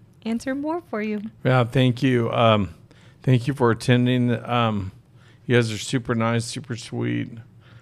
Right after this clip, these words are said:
Speaker 2: Uh, sorry you're not getting good thyroid care. I think it's actually not that great in our society, but I don't wanna get in trouble, so I'll just shut up about that. But,
Speaker 1: <laughs>
Speaker 2: um, but, um, thanks.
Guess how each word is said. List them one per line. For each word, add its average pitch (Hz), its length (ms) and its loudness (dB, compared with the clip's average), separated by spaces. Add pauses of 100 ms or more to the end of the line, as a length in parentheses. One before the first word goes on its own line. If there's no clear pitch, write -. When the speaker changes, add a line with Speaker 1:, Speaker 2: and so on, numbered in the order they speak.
(240)
Speaker 2:
Uh, 113 300 0
sorry 120 400 0
you're 120 120 2
not 117 220 0
getting 110 240 -4
good 113 180 -4
thyroid 110 340 -2
care. 107 360 -2
I 110 160 0
think 113 240 -2
it's - 180 -8
actually 104 360 -6 (1400)
not 123 360 -4
that - 260 -6
great 127 280 -2
in 110 60 -8
our 113 120 -2
society, 117 560 -4
but 107 200 -4
I 107 120 0
don't 101 120 -2
wanna 104 200 -4
get 101 160 -6
in 104 60 -12
trouble, 101 360 -10
so - 160 -12
I'll 101 80 -10
just 104 140 -16
shut 101 200 -12
up 101 180 -12
about 107 260 -14
that. 110 320 -12
But, 113 180 -10 (220)
Speaker 1:
<laughs> 233 240 -12
Speaker 2:
um, 120 360 0 (580)
but, 131 340 -4
um, 110 420 -4 (960)
thanks. 110 480 -10